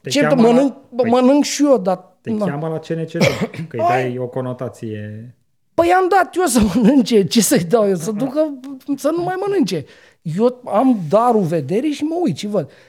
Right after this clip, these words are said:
Speaker 2: E, dar acum nu o să mai pot să spun, de exemplu, despre, uite, despre Buzatu. Uite,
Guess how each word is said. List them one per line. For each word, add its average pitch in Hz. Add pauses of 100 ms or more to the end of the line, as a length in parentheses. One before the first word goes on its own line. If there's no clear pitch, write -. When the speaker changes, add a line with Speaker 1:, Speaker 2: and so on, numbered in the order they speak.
Speaker 2:
E, 214
dar 190
acum 240
nu 262
o 262
să 247
mai 262
pot 226
să 208
spun, 220
de 196
exemplu, 202
despre, 196
uite, 233
despre 220
Buzatu. 196
Uite, 269